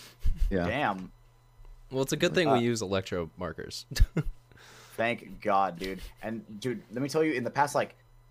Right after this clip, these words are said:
Speaker 2: uh, what year is it? I guess since, like, twenty fifteen, that was, ever since that twenty fifteen Dallas event, right? That was when paintball companies were like, "Okay,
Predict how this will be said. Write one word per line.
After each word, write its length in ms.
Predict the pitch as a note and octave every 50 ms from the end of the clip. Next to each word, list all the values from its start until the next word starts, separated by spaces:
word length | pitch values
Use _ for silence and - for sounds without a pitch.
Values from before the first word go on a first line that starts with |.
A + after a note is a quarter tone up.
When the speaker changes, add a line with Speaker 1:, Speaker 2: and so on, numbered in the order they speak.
| - _ _ _ _ _ _ _ _ _ _ - - _ -
Speaker 2:
uh, 680 | G#2+ A2 A2 A2 A2 A2 A2+ A2 A2 A2 A2 A2 A2 A2 - - - _ _ _ _ _ _ _
what 140 | - G2 G2+
year 160 | G#2 F#2+ F#2
is 100 | F2+ F2+
it? 140 | F2+ D#2+ - -
I 80 | G2 G#2
guess 360 | A#2 A#2 G2+ - - - - - _ _ _ _ _ _ _
since, 260 | _ - - C3+ B2 -
like, 120 | A2+ -
twenty 280 | - - B2 C3 C3+ C3
fifteen, 520 | C3 C#3 B2+ - - - B2 B2+ C3+ C3+ C3+ - - - - -
that 320 | F#2 A2+ B2 C#3 C3 A#2+
was, 280 | A#2+ A#2+ A2 - G2+ - - _
ever 180 | - A2+ B2 B2
since 160 | B2 - C3+ C3
that 140 | B2 A2
twenty 220 | - - A#2+ A#2+ A#2
fifteen 440 | A#2 - A#2 - - - B2 A#2 G#2
Dallas 400 | A2 G2+ G2+ A2 A#2 A#2 - B2+
event, 260 | A#2+ C#3+ C#3 - -
right? 280 | B2 C#3+ D3+ D3 - - _ _ _ _ _ - F2+ F2+ F2+
That 260 | - A#2+ B2 B2+ A#2 A2+
was 180 | A#2+ A2 A2
when 140 | A2 A2 G#2+
paintball 360 | - - A2 G#2 A2+ A2 G#2+
companies 420 | A2+ A2+ A2 G2+ G2 A2 G#2+ G2+ -
were 80 | G2+
like, 160 | F#2+ F#2+ F#2
"Okay, 280 | - G#2 G#2 G2+ F#2+ F2